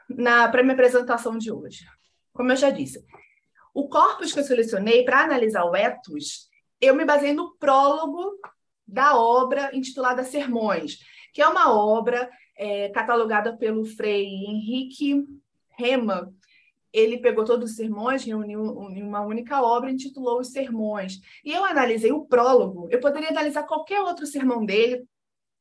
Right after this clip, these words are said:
que seria produtivo. Porém, eu optei por analisar o prólogo que o Antônio escreveu, por quê? O prólogo, ele faz a vez de um exórdio clássico. O que é isso? É o início do discurso.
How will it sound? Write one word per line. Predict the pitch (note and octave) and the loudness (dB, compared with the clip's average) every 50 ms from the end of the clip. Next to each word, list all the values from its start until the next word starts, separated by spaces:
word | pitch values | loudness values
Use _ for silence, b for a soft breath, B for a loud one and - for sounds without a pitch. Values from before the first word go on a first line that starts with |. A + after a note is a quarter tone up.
| _ _ _ _ _ _ _ _ | _ _ _ _ _ _ _ _
que | - C#4 | -4 -4
seria | C#4 - E4 D#4+ D#4 C#4 C#4+ D4 D4 D#4 D#4 | -4 -2 -2 -2 -2 -2 -2 0 0 -2 -2
produtivo. | D#4 - D#4 D4 C4+ D#4+ D#4+ C#4+ - - A#3+ G#3+ F#3+ F#3+ G3 F#3+ G3+ - - B B B B B B B B B - | -2 -2 -2 -2 -2 -2 -6 -8 -8 -6 -6 -6 -8 -8 -10 -14 -16 -16 -20 B B B B B B B B B -6
Porém, | F4+ F#4+ G4 F4+ E4+ F#4 G#4 G4+ D#4+ - - | -2 0 0 0 0 -2 -2 -4 -6 -4 -4
eu | - E4+ F4+ | -2 -2 0
optei | F#4+ G4 G4 E4+ D#4 - D4 C#4 C#4+ | -2 -4 -4 -6 -8 -6 -6 -6 -4
por | D4 D4+ D#4+ | -4 -4 -2
analisar | D4+ C#4+ C#4 B3 - A#3 | 0 0 0 2 2 0
o | A#3+ - - - | 0 -2 -4 -2
prólogo | - B3+ C4+ C#4+ D4 B3 A3 F#3+ F#3 F3 E3+ F3 F#3 F#3+ - _ _ _ | 2 4 6 6 6 6 4 2 -4 -10 -14 -14 -14 -18 -20 _ _ _
que | _ - C4+ | _ -8 -4
o | C4+ C4 | -4 -4
Antônio | B3+ B3 A#3+ G#3+ G#3 G#3 | -4 -4 -6 -8 -10 -10
escreveu, | F#3+ - - F#3+ G3 G3+ A#3 B3 B3 - | -12 -12 -8 -6 0 4 4 4 4 0
por | F4+ F4 - - - | -10 -12 -12 -12 -18
quê? | _ - D#3+ - - - B B B B B B B B B B B - | _ -12 -12 -12 -12 -16 B B B B B B B B B B B -4
O | - G4 - | -4 -4 -2
prólogo, | - D4 C#4+ C#4+ D#4 D#4 D4+ C#4 A#3+ G#3+ G3+ G#3 G#3 - - | 2 2 4 6 6 6 8 6 6 4 2 0 -2 0 0
ele | C4 D4+ D4+ D#4 | 0 0 0 -2
faz | - D#4 D4+ D4 D4 | -2 0 0 0 0
a | C#4 | -2
vez | C4 C4+ C#4+ C#4 | -2 -2 -4 -4
de | C#4+ C#4+ | -4 -2
um | C#4+ | 0
exórdio | D4 D4 A#3 G#3+ G#3+ A#3+ B3 C#4 C#4 C#4+ C4 C#4+ - - _ | 0 0 0 -2 -6 -4 -4 -4 -4 -6 -8 -10 -12 -16 _
clássico. | - A#3+ G#3+ G3 F#3 F#3+ F#3+ - - - G3 - - - F3 E3 - - - _ _ | -6 -2 2 2 2 0 -2 -8 -14 -16 -18 -20 -16 -10 -10 -10 -10 -10 -16 _ _
O | C4+ | -18
que | B3 - F#4+ | -12 -8 -6
é | F4 F4 | -4 -4
isso? | D4 G#3+ D#3+ - - - - F3+ E3+ B B B B B B B B | -4 -4 -6 -8 -12 -14 -14 -16 -16 B B B B B B B B
É | A#3+ C4 | 2 2
o | C#4 D4+ D#4+ | 2 2 2
início | F4 F#4 F4 E4 E4+ F4+ G4+ A#4+ B4 - - - D#4+ | 0 -2 -2 -2 0 4 4 2 2 2 -6 -8 -8
do | B3 B3+ C4 | -6 -6 -6
discurso. | A3 A#3+ A#3+ A#3 - - G3 E3+ E3 E3+ - - - G3 F#3 F#3 | -6 -6 -8 -10 -10 -12 -14 -18 -18 -18 -20 -20 -16 -16 -16 -16